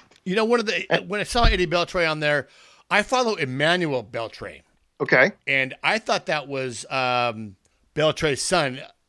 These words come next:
Speaker 1: Adrian Beltre's son.
Speaker 2: Well, Beltre is a pretty common name.
Speaker 1: Yeah. And, uh, got, I followed this. He's, like, thirteen years old, playing in all the big circuits here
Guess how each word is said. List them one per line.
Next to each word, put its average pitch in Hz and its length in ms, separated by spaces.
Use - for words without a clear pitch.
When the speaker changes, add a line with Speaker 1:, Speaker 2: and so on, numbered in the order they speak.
Speaker 1:
Adrian 151 380
Beltre's 117 440
son. 107 420
Speaker 2:
Well, 170 180
Beltre 214 320
is 175 100
a 160 60
pretty 175 220
common 151 340
name. 113 320
Speaker 1:
Yeah. 123 320
And, 160 320
uh, 143 300
got, 147 260
I 117 100
followed 220 280
this. 160 100
He's, 156 180
like, 160 200
thirteen 202 380
years 160 180
old, 156 280
playing 196 240
in 180 100
all 170 280
the 143 280
big 143 300
circuits 156 460
here 156 400